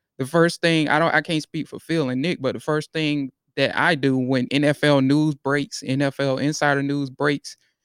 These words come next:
when I see Adam Schefter break something, I check and see if Ian Rappaport also is echoing that. And then I also check to see if Tom Pelissero is echoing it and so on and so forth.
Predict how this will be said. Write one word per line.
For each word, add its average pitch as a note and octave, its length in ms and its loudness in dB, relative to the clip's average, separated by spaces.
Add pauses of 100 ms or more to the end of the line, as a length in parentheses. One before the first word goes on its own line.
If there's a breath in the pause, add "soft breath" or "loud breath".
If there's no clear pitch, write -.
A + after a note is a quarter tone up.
(540)
when D#3 180 2
I E3+ 80 4
see F3+ 240 2
Adam E3+ 220 2
Schefter E3+ 460 -4
break E3 240 0
something, E3 400 -6 (320)
I C#3 120 2
check D#3 280 2
and C#3+ 100 0
see D3+ 260 2
if C3+ 120 0
Ian C#3+ 260 2
Rappaport C3 640 0 (200)
also C3+ 500 0
is A#2 200 -4
echoing B2 500 -2
that. - 200 -8 (460)
And B2+ 140 -2
then C3+ 220 2
I C3 80 2
also C#3 320 2
check C3+ 260 -2
to C3+ 80 -8
see C#3+ 160 -4
if B2+ 100 -2
Tom C#3 300 -2
Pelissero C#3 720 -2
is A2 80 -6
echoing A2+ 480 -4
it A#2 120 -4
and B2 120 -6
so C#3 220 -2
on C3 160 -2
and A#2 100 -6
so B2+ 240 -2
forth. - 380 -6